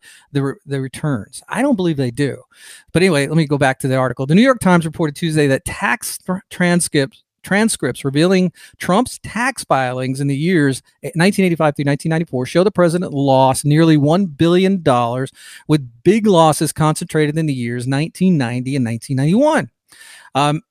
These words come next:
Mister Trump has lost so much money that he was able to avoid paying income taxes for eight of the ten years, the Times reported. Now, this from the Breitbart article. That may be true, although White House spokespeople have said the report is not accurate,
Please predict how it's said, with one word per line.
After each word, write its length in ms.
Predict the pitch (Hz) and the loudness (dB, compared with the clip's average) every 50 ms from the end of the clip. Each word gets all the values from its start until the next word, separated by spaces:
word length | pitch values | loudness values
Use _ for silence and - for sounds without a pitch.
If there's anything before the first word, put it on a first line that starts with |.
| _ _ | _ _
Mister 320 | 147 156 180 180 - 247 226 | -2 0 0 0 0 -4 -4
Trump 220 | - - 170 156 | -2 -2 0 0
has 100 | 160 131 | 0 0
lost 240 | 143 143 135 135 - | 0 0 0 0 0
so 100 | - 175 | -2 -2
much 180 | 208 214 - - | -2 -2 -2 -2
money 220 | 156 156 151 147 | -2 -2 -2 -2
that 120 | 139 135 | -2 -2
he 40 | 139 | -4
was 140 | 135 131 131 | -4 -2 -2
able 160 | 147 160 175 | -2 -2 -2
to 60 | 165 | -4
avoid 280 | 156 143 156 175 190 180 | -4 -2 -2 -4 -2 -2
paying 260 | - 170 165 156 151 | -2 0 0 0 2
income 360 | 170 214 247 226 - 208 196 | 2 0 0 0 0 -2 -2
taxes 420 | - - 160 160 160 - - 156 - | 0 0 0 0 0 -2 -4 -6 -6
for 160 | - 131 - _ - | -6 -6 -8 _ -4
eight 220 | 175 208 226 - - | -4 -4 -4 -4 -4
of 180 | 151 139 135 | -6 -6 -4
the 220 | 135 139 139 135 131 - | -2 -2 -2 -2 -4 -6
ten 340 | - - 165 170 180 190 196 | -6 -2 0 2 4 4 6
years, 420 | 196 196 208 214 185 151 135 - | 6 6 6 4 4 4 2 0
the 100 | - 131 | -2 -6
Times 500 | - - - 147 139 139 135 131 123 135 | -8 -6 -4 -2 -2 0 -2 -2 -4 -6
reported. 460 | 131 131 - 208 214 220 151 113 113 _ _ _ - - - _ _ - | -10 -8 -4 0 0 0 0 -2 -6 _ _ _ -20 -20 -20 _ _ -4
Now, 160 | 156 147 139 | -2 -2 0
this 300 | 131 143 190 220 - - | 2 4 4 4 4 2
from 180 | - 175 170 180 | 0 0 2 2
the 60 | 170 | 2
Breitbart 480 | 139 135 135 127 - - 127 143 175 | 0 0 -2 -2 -4 -4 -2 2 2
article. 420 | 226 254 269 240 - - 127 98 117 - | 4 2 2 0 -2 -4 -6 -6 -4 -2
That 160 | 165 214 254 | -2 0 0
may 80 | 269 269 | 0 -2
be 100 | 277 262 | -4 -4
true, 320 | - - 233 196 180 185 | -6 -4 -2 0 0 0
although 240 | - 147 160 170 165 | 0 0 0 0 0
White 220 | 160 160 165 190 | 2 2 2 2
House 260 | 170 180 190 - - - | 2 0 -2 -2 -4 -4
spokespeople 680 | - 208 202 - - - - 180 - - 156 147 139 | -2 -2 -2 -4 -6 -8 -8 -8 -6 -4 -2 -2 0
have 120 | 147 143 | -2 -2
said 260 | - - - 156 151 | -4 -4 -4 -4 -2
the 60 | 151 143 | -2 -4
report 300 | 135 - - 147 139 131 | -6 -6 -6 -6 -6 -4
is 120 | 127 135 | -4 0
not 320 | 143 160 180 220 269 294 | 0 2 2 2 2 0
accurate, 540 | 240 180 151 143 135 - - 139 139 147 - | 0 -2 -2 -4 -6 -6 -6 -6 -6 -6 -8